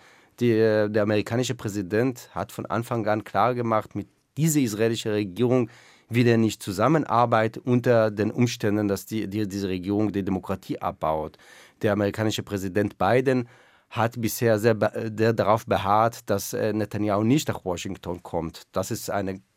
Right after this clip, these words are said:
eine große Ausnahme in der, in der israelischen Tradition, weil immer neu gewählter israelischer Ministerpräsident gestattet seinen ersten Besuch in Washington bei dem amerikanischen Präsident.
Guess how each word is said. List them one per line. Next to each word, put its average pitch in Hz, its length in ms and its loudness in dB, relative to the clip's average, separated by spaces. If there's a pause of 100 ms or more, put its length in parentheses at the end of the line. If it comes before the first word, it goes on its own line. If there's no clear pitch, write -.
(160)
eine 92 380 -4
große - 440 -8
Ausnahme 127 640 2
in 123 120 0
der, 113 160 2 (540)
in 123 180 4
der 123 80 4
israelischen 117 440 4
Tradition, 110 560 0
weil 104 240 0
immer 123 560 4
neu 110 260 2
gewählter 104 420 0
israelischer 95 400 -2
Ministerpräsident 101 1040 -2 (200)
gestattet 117 760 0 (340)
seinen 107 260 0
ersten 110 440 0
Besuch 101 580 0
in 104 260 0
Washington 98 600 0
bei 90 100 -2
dem 92 140 -4
amerikanischen 98 500 -4
Präsident. 76 640 -10